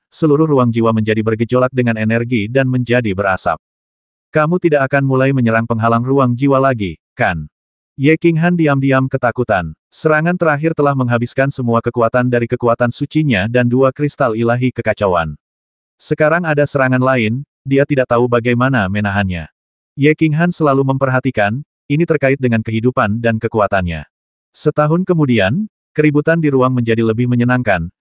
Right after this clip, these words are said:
dan Ye Qinghan menjadi lebih khawatir, tidak tahu harus berbuat apa. Lima tahun kemudian, semua kekuatan dipelintir menjadi tali oleh kekuatan jiwa emas, semuanya terjerat dan berubah menjadi naga besar di langit,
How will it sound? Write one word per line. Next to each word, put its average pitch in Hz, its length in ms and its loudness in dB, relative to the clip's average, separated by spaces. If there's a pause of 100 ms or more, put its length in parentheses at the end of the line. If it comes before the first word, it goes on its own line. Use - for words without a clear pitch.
(120)
dan 143 160 2
Ye 151 160 2
Qinghan 127 320 0
menjadi 107 240 0
lebih 107 240 -2
khawatir, 127 480 0 (160)
tidak 156 240 0
tahu 131 160 0
harus 120 320 -2
berbuat 113 400 0
apa. 90 400 -4 (640)
Lima 156 320 2
tahun 160 240 0
kemudian, 135 640 0 (160)
semua 156 320 0
kekuatan 147 400 0
dipelintir 123 480 0
menjadi 107 320 0
tali 107 240 0
oleh 110 240 -2
kekuatan 117 400 0
jiwa 147 320 0
emas, 101 400 -4 (140)
semuanya 135 480 0
terjerat 113 400 0
dan 117 160 0
berubah 110 320 0
menjadi 110 320 -2
naga 120 240 2
besar 123 320 -2
di 123 80 0
langit, 131 320 0